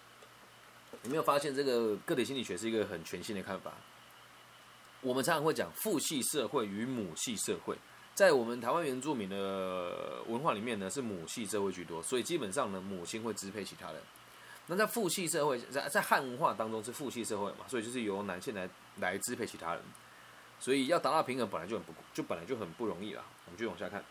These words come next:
如果妈妈是一个支配的角色，假设这个家庭是妈妈赚的比较多，然后她把，她很看不起爸爸。哇，讲到这边我就细思极恐，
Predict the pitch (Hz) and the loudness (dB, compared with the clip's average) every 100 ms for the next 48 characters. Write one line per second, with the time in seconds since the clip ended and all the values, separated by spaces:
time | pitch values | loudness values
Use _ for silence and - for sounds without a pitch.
0 | - - - - - - - - 135 170 | -18 -20 -20 -20 -20 -20 -18 2 4 6
1 | 117 147 147 147 135 139 123 113 104 - | 4 4 4 4 2 0 2 2 2 0
2 | 123 127 98 95 80 - 78 98 107 151 | -2 0 0 0 -4 -4 -2 0 2 2
3 | 143 117 135 101 113 120 127 131 131 104 | 2 4 2 2 -2 2 2 2 2 -2
4 | 90 104 98 87 92 107 127 98 90 - | 0 0 0 -4 -2 0 2 2 -2 -4
5 | 143 110 123 117 107 82 92 - - - | -2 0 0 -2 -2 -4 -6 -6 -10 -10
6 | - - - - - - - - - - | -4 0 2 4 2 2 0 -2 -6 -16
7 | - - 139 131 147 165 156 117 156 - | -4 4 6 6 6 4 4 4 4 2
8 | 151 117 131 127 113 - 85 | 2 0 0 -2 -2 -4 -8